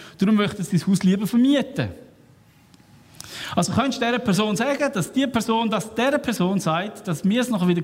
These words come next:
hören, wir könnten das Haus mieten, wenn wir würden wollen. Unglaublich.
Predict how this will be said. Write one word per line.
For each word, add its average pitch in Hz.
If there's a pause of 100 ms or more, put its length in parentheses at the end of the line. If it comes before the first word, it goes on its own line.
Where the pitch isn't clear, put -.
(100)
hören, 175 (360)
wir 165
könnten 160
das 135
Haus 269
mieten, 202
wenn 139
wir 147
würden 151
wollen. 107 (2000)
Unglaublich. 349